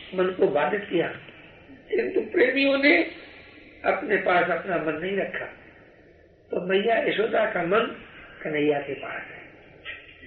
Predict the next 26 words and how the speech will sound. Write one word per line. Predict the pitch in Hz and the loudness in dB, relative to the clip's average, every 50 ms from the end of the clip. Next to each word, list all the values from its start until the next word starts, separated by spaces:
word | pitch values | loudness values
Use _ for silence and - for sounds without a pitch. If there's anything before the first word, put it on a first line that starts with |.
| - 139 139 | -10 -8 -6
आप | - - 190 196 196 | -2 0 0 0 2
जानते | 190 180 185 196 220 - 262 | 0 0 0 0 0 0 0
हैं, | 269 - - - - - - - - - - - - - - - - - | 0 0 -2 -6 -16 -20 -20 -20 -20 -20 -20 -20 -20 -20 -20 -14 -4 -2
जिसके | - 190 185 - - 208 | 0 0 0 4 4 4
पास | 196 - - - 180 170 170 | 6 6 4 0 0 0 -2
मन | 165 170 190 208 202 | -2 -4 -2 0 2
होता | 185 202 196 202 226 | 2 2 6 6 8
है | 240 233 247 269 - - - - - - - - - - - - - - - - - - - - - - - - - | 8 10 10 8 8 6 2 -4 -10 -16 -18 -18 -18 -18 -18 -14 -12 -12 -12 -12 -14 -18 -20 -20 -20 -20 -8 0 2
उसी | 202 196 - - 294 320 330 | 2 2 2 4 6 8 8
में | 330 349 349 | 8 8 8
रुचि | 349 311 277 240 - 269 | 8 8 6 6 6 4
पैदा | 233 240 240 220 214 202 | 6 8 8 10 10 10
होती | 196 196 190 190 208 202 | 8 8 8 8 8 10
है, | 214 220 202 - - - - - - - - - - - - | 10 10 10 8 6 2 -2 -10 -14 -16 -16 -18 -14 -4 0
उसी | - - 214 277 320 311 | 2 4 6 6 6 6
को | 330 339 | 6 6
नहीं | 330 311 285 | 6 8 8
याद | 262 240 220 208 | 8 8 8 8
आती | 202 202 - - 226 220 226 233 | 8 6 6 6 6 8 8 8
है। | 202 170 - - - - - - - - - - - - | 8 6 4 2 -4 -12 -16 -18 -18 -18 -18 -10 -2 4
और | 196 202 208 | 6 8 10
इधर | 208 240 277 294 311 302 - - - - - - - - - - - - - - - - | 10 10 10 8 8 6 4 0 -10 -16 -18 -18 -20 -18 -18 -18 -18 -18 -16 -12 -12 -8
सब | - - 247 247 - - 196 185 | 0 2 4 4 4 2 4 6
बेमन | 214 226 226 196 196 180 175 180 - | 8 8 8 8 6 2 2 2 2
के | 196 | 4
हैं, | 180 175 175 175 - - | 4 4 2 0 -2 -6